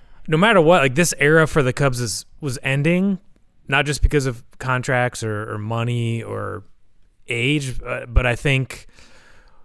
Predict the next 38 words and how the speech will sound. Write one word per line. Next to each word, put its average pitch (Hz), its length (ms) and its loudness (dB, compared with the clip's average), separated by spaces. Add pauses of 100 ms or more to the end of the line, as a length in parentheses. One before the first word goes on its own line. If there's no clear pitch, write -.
(180)
you 151 60 -10
know, 117 260 -4 (800)
ideally 143 420 2
there 131 140 0
will 135 180 -2
be 135 120 -2
some 123 280 -2
rule 127 220 0
changes 127 600 -2
coming 123 260 -4
up 123 140 -4
to 131 100 -8
make 123 140 -6
the 117 60 -16
game 123 180 -4
more 120 180 -4
interesting. 123 460 -6
We're 107 180 -6
certainly 120 340 -8
gonna 120 140 -6
have 110 360 -4 (460)
a 117 120 -6
new 117 500 -4 (320)
labor 127 320 0
deal, 127 400 0
you 113 60 -8
know, 104 60 -8
whenever 113 380 -6
that 113 160 -2
happens, 113 480 0
hopefully 110 640 -6 (540)
on 117 240 -2
time 113 340 -2
and 104 80 -4
not 110 160 -2
after 107 260 -4
a 104 60 -8
protracted 107 800 -4